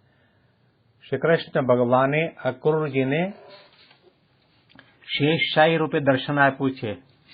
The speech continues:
એટલે એવી રીતે પોતામાં શેષશાહીપણું જણાવ્યું છે. અને મહાભારતના યુદ્ધની અંદર, રણમે-, રણસંગ્રામની અંદર ભગવાને અર્જુનને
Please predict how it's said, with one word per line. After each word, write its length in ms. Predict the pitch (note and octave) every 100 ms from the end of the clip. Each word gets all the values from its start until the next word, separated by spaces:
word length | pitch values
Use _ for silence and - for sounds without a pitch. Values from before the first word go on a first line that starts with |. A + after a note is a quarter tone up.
| - - - _ -
એટલે 200 | - C#3+
એવી 140 | C3+
રીતે 220 | D3+ D3+ D3+
પોતામાં 460 | C3 C3+ D3 C#3+
શેષશાહીપણું 800 | C3 D3 C3+ - D#3 D3+ D#3 C#3+
જણાવ્યું 400 | B2+ C3 B2 A2
છે. 180 | - F#2 - - _ _ _ - _ _ -
અને 260 | B2 C#3 C#3+
મહાભારતના 880 | C3+ C3 D#3 D#3 D3+ D3+ C#3+ D3 D3 D3
યુદ્ધની 500 | D3+ C#3+ D#3+ D#3+ D3+
અંદર, 280 | D3 D3 C#3
રણમે-, 480 | C3 B2+ C3+ C#3 - -
રણસંગ્રામની 920 | B2+ C#3 - C3+ C#3+ D3+ D#3+ E3 D#3
અંદર 260 | D3 D3 C#3+
ભગવાને 560 | A2+ B2 C3+ C#3+ D#3+
અર્જુનને 800 | D#3 C3+ B2+ D3 E3 E3+ F3 C3